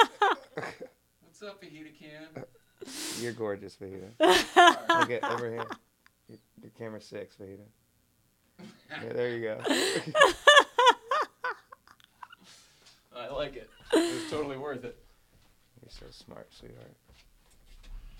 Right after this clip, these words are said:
Speaker 2: Gee, so did, how does that work? Because you, you, do, you are able to pose that dog. Did, I mean, <laughs> did you
Speaker 1: She just
Speaker 2: teach
Speaker 1: listen-,
Speaker 2: her?
Speaker 1: no, she just listens to me. I
Speaker 2: Really?
Speaker 1: don't, yeah, I never did no weird, uh,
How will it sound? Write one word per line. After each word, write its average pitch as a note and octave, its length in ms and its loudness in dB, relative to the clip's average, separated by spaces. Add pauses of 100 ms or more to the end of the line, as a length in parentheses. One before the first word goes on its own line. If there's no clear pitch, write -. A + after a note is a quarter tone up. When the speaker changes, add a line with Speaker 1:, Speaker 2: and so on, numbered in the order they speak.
(400)
Speaker 2:
Gee, - 200 -14
so - 300 -10
did, A#3+ 160 -12
how - 220 -8
does - 160 -2
that E3 200 -2
work? C3 260 -4
Because C#3+ 340 -6
you, A3 280 -8
you, F#3+ 300 -6
do, D3 160 -6
you D#3 220 -4
are F3+ 180 4
able C#3 220 0
to G#2 60 -6
pose A#2 380 -4
that A#2 200 -4 (180)
dog. A2+ 360 -2
Did, A2+ 180 -4
I A#2 80 -2
mean, A#2 240 0 (180)
<laughs> C#4+ 200 -2
did B2 140 -4
you B3 80 -4
Speaker 1:
She C#4 100 -2
just F#3+ 180 2
Speaker 2:
teach A#3+ 200 2
Speaker 1:
listen-, - 140 -2
Speaker 2:
her? - 60 -4
Speaker 1:
no, C3 240 -6
she C#3+ 140 -12
just E3 180 -10
listens G#2 360 -10
to - 80 -18
me. G#2+ 260 -12 (420)
I G#2+ 40 -10
Speaker 2:
Really? A#2+ 120 -4
Speaker 1:
don't, A2+ 280 -6 (180)
yeah, A2+ 220 4
I A2 40 6
never C3 300 2
did A#2+ 200 4
no A2+ 180 4
weird, A2 380 4
uh, G2 280 2